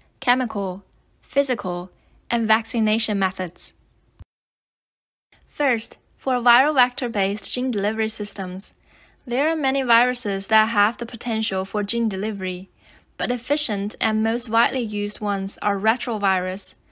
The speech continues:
including lentivirus, adenovirus, adeno-associated virus, and herpes simplex virus. Retrovirus is spherical, and the capsid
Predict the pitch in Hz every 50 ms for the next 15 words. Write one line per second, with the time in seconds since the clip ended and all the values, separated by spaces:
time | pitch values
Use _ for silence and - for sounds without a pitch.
0 | _ - _ - 214 220 214 - 262 262 233 247 226 226 226 233 233 247 247 -
1 | 240 208 202 190 185 175 175 180 175 - - - _ _ _ _ - - 247 262
2 | 247 247 233 214 202 190 196 190 185 180 180 180 190 - - - - _ _ _
3 | _ - - - 226 226 214 220 220 208 202 208 - - 226 233 233 - 254 233
4 | 208 196 - 196 185 185 185 180 175 185 - - - - _ _ _ - 214 208
5 | 208 - 233 233 233 233 220 208 202 - - 214 208 - 202 196 196 - - 196
6 | 185 180 175 170 170 180 - - - - _ _ _ _ - - _ _ _ _
7 | _ _ _ _ _ _ _ _ _ _ _ _ _ _ _ _ _ - - -
8 | - - _ _ _ 254 262 311 320 - 403 392 339 262 226 214 226 220 214 220
9 | 233 226 - - 214 - - - - 247 240 233 214 208 - 196 190 202 220 -
10 | _ _ _ _ _ - - - - 254 262 254 - 254 233 240 240 - - 285
11 | 294